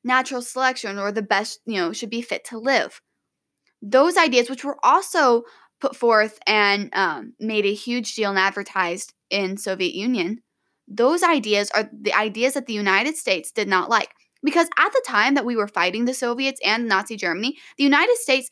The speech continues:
had a better family structure. Okay, they had a fa-, better family structure.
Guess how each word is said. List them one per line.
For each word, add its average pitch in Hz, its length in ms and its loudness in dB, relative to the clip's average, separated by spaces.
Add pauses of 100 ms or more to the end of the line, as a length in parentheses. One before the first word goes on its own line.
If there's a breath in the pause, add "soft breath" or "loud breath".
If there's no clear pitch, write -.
(140 soft breath)
had 254 180 0
a 226 60 2
better 214 300 0
family 196 340 -2
structure. 196 580 -8 (840)
Okay, 233 260 2 (200 loud breath)
they 220 60 0
had 214 60 2
a 214 40 -4
fa-, - 180 -4
better 214 220 2
family 226 320 -2
structure. 226 520 -4